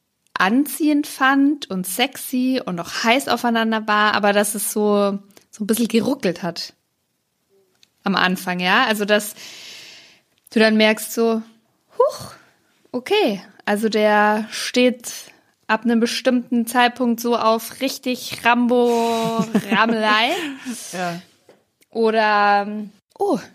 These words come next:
Speaker 1: der geht mit seiner Zunge aber richtig tief rein."
Speaker 2: Mhm.
Speaker 1: Weißt du, so Ohrmomente irgendwie. Und da musst du dich halt aneinander rantasten oder vielleicht auch mal sagen, "Steh ich nicht so drauf."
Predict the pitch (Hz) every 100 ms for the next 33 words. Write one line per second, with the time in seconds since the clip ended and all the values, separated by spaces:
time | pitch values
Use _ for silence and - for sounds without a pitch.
0 | _ 269 403 392 214 202 208 202 190 -
1 | 214 196 196 185 180 170 185 226 359 -
2 | 247 - - 185 - - 175 175 226 403
3 | 202 185 165 190 190 196 233 294 233 214
4 | 254 302 208 180 175 185 180 165 175 170
5 | 180 233 330 - - - - 226 247 247
6 | 302 262 240 262 - - 202 226 226 226
7 | 233 - 220 220 220 214 214 208 214 208
8 | 214 - _ _ - _ _ _ _ -
9 | - 208 247 311 - 240 240 - 226 226
10 | 202 190 202 196 196 202 202 202 202 202
11 | 202 196 208 - _ _ _ _ _ _
12 | 233 220 226 233 _ - - - _ _
13 | 240 269 277 269 269 - 262 220 226 226
14 | 233 233 233 - -